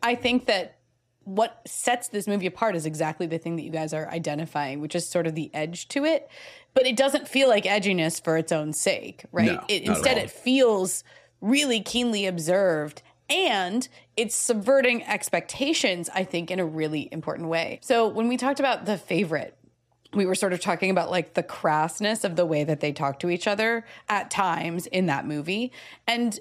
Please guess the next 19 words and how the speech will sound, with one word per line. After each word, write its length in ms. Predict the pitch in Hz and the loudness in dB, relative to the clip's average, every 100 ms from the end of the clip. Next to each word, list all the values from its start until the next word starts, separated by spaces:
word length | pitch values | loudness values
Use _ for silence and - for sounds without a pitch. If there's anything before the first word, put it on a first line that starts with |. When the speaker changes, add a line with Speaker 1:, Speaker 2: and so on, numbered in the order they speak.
| - | -6
Speaker 1:
what 320 | 196 220 - | -2 0 2
that's 260 | 190 190 - | 0 -2 -4
doing 320 | 254 233 208 | 0 2 4
very 200 | 180 170 | 4 2
specifically 960 | - 196 330 240 190 175 165 165 175 - - _ | 0 -2 -2 0 -2 0 2 2 0 -6 -20 _
is, 420 | - 180 170 - - | 0 2 2 -2 -4
you 80 | 190 | -2
know, 120 | 180 | 0
sort 200 | 175 185 | 2 2
of 80 | 185 | 2
subverting 480 | - 170 180 185 185 | -2 0 2 4 2
our 140 | 165 | 0
expectations 800 | 180 - 175 175 175 160 175 170 | -2 -2 -4 0 -2 0 -2 -2
of, 100 | 160 | 0
like, 240 | 160 160 - | 0 0 -2
a 60 | 247 | -4
proper 500 | - 294 285 302 294 | 0 -2 2 4 4
period 540 | 294 339 320 233 190 | 0 0 0 0 -2
drama 640 | 156 165 151 147 131 143 | 0 0 2 2 -2 -4